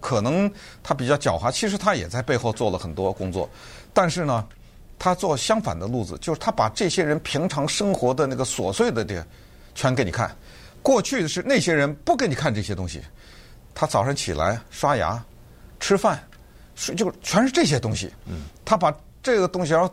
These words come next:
Speaker 1: 怎么训练他们跳舞什么，他把这个东西 <laughs> 全都拉出来给你看，就从另外一个角度，就把他弄得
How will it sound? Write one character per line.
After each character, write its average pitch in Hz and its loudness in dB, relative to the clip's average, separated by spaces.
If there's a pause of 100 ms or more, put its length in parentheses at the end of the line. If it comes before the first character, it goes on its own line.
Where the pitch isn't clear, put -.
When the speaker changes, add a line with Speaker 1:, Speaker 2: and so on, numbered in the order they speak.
(120)
Speaker 1:
怎 110 0
么 113 0
训 180 2
练 131 2
他 131 0
们 113 -2
跳 151 0
舞 90 -4
什 98 -8
么， 113 0
他 185 -8
把 160 2
这 151 0
个 151 -4
东 160 -2
西 143 -4 (120)
<laughs> - -10
全 165 2
都 196 2 (1160)
拉 131 4
出 117 -6
来 110 2
给 120 -4
你 110 -2
看， 120 -2 (380)
就 175 2
从 196 0
另 320 2
外 254 4
一 143 2
个 123 0
角 95 -2
度， 110 -2 (380)
就 - -4 (160)
把 110 4
他 175 2
弄 156 -2
得 123 -2